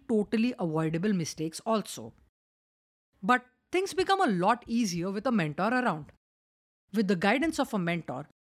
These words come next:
entrepreneurs receive the right sort of direction thanks to their immense experience.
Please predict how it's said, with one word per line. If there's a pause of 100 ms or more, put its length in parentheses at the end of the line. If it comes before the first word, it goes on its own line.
(180)
entrepreneurs
receive
the
right
sort
of
direction (280)
thanks
to
their
immense
experience.